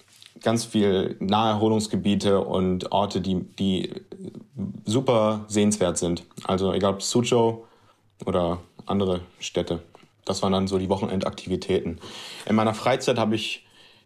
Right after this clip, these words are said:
dann, äh, ja, Freunde gesehen, ähm, bin in Museen gegangen, äh, Theater, was alles so möglich war vor Corona. Und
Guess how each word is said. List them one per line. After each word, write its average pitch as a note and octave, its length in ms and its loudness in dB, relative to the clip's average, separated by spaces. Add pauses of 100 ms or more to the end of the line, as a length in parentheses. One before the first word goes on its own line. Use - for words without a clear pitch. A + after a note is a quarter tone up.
(120)
dann, G2 460 4
äh, F#2+ 220 2 (300)
ja, F#2 120 0
Freunde A2+ 360 2
gesehen, G#2 720 4 (840)
ähm, G2+ 320 2
bin A2 140 4
in A2 140 4
Museen A#2 360 4
gegangen, A2+ 540 2 (300)
äh, G2 260 4 (140)
Theater, G#2+ 500 2 (340)
was A2 140 0
alles G#2 200 0
so G#2+ 120 2
möglich G#2+ 340 2
war F#2 160 2
vor G#2 260 2
Corona. F2+ 460 0 (460)
Und A2+ 420 2